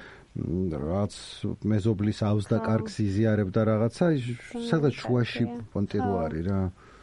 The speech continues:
Speaker 2: კი.
Speaker 1: მე მქონდა ეგ მომენტი, რომ ბოლო ჯერ ვიტყვი, რომ მე შენ მოგზაურობებს ვყვები და მე ჩემი სამართლ-, შეზღუდული, <laughs> ა, ა, ამბები რასაც ვყვები, რომ, რომ სწავლობდით ამერიკაში, ერთ-ერთი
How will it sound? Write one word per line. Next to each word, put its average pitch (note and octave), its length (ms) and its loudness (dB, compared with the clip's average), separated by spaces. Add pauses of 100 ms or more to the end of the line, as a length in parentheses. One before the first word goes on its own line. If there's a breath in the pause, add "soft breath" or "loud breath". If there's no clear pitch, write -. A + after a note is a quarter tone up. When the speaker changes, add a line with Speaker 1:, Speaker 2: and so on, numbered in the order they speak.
(160 loud breath)
Speaker 2:
კი. G#3+ 200 -6 (240)
Speaker 1:
მე B2+ 180 4
მქონდა A2+ 380 4
ეგ G#2 80 2
მომენტი, B2+ 280 4
რომ F#2+ 180 0
ბოლო G2 280 2
ჯერ G#2 200 2
ვიტყვი, F#2+ 220 -2
რომ D#2 120 -4
მე F2+ 100 0
შენ - 400 -4
მოგზაურობებს F#2+ 540 2
ვყვები F2 240 -2
და E2 100 0
მე E2+ 100 0
ჩემი F#2 240 2
სამართლ-, E2+ 720 -2
შეზღუდული, A2+ 580 2
<laughs> D3 60 0 (680 loud breath)
ა, A#2 140 2
ა, - 0 - (760)
ამბები A#2+ 440 4
რასაც G#2+ 300 2
ვყვები, D3+ 240 2
რომ, G#2 140 2 (200)
რომ A2 200 0
სწავლობდით B2+ 480 4
ამერიკაში, A2+ 560 4
ერთ-ერთი G#2+ 420 0